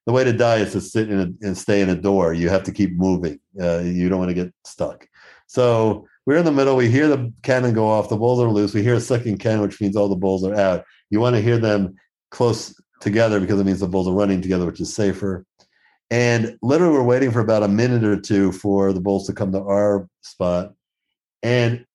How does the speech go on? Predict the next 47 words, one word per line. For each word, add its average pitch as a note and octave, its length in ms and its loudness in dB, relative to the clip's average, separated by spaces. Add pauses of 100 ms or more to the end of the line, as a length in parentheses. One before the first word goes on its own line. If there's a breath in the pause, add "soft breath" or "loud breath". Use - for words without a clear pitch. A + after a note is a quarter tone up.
it's G#2 160 -4
kinda D#3+ 220 0
surreal A#2+ 500 0
'cause A2+ 140 -2
you A2 80 0
know A2 160 0
the G#2+ 80 -2
bulls A2 300 0
are G#2 100 0
in G2+ 240 -2
the F#2+ 60 0
chute D3+ 420 0 (120)
and G2 120 -2
you're A2+ 160 2
in C#3 80 2
the C#3 80 0
chute. F3+ 420 -2 (120)
And G2 160 -2
you, G2 260 -2
why G#2 240 0
are A2 100 2
you A2 200 2
in B2 80 0
the B2+ 80 -2
chute? F3+ 500 -2 (580)
But B2 280 0
you're, A#2+ 140 2
it's A2+ 120 -2
kinda D3 220 0
surreal A#2+ 420 2
'cause A2+ 180 0
you A2+ 60 2
don't A2+ 120 0
see C3+ 180 0
anything. G#2+ 440 -2
And G#2 160 -2
then C#3+ 460 0 (240)
you B2+ 160 0
can C3+ 180 -2
feel D#3 540 0
it. F2+ 220 -4 (160)
Like A2+ 260 -2
when A#2+ 140 2
you A2+ 80 2
say C3+ 280 0
you A#2 100 0
can, G#2 220 -2